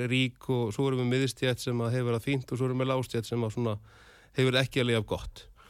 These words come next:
Í hérna nítján hundruð áttatíu og fjögur heiminum að það er lýst þannig að það er sem sagt, að það er bara raun og veru tvær fylkingar.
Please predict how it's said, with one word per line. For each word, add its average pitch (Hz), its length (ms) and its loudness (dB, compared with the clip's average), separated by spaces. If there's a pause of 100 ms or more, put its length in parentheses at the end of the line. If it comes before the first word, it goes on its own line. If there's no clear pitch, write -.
(460)
Í 123 140 0 (240)
hérna 123 240 2
nítján 139 200 2
hundruð 139 120 0
áttatíu 131 120 -2
og - 40 -10
fjögur 147 400 2 (240)
heiminum 135 400 2
að 110 100 0
það 131 200 0
er 127 100 -2
lýst 135 200 -2
þannig 135 240 2
að 120 140 0
það 127 200 2
er 123 100 -2
sem 131 120 -2
sagt, 117 440 -2 (1000)
að 110 120 2
það 127 100 8
er 135 120 4
bara 143 220 4
raun 151 180 4
og 156 100 4
veru 147 100 -2
tvær 180 360 4
fylkingar. - 520 -2